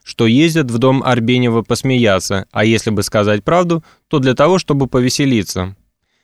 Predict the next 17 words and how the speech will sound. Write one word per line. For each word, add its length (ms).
Радушие 560
в 60
этом 260
доме 240
было 240
старинное. 800
Всякий 420
вечер 380
наедет 500
молодежь, 640
дом 340
набьется 460
битком, 500
все 220
засмеется, 600
все 180
запляшет. 680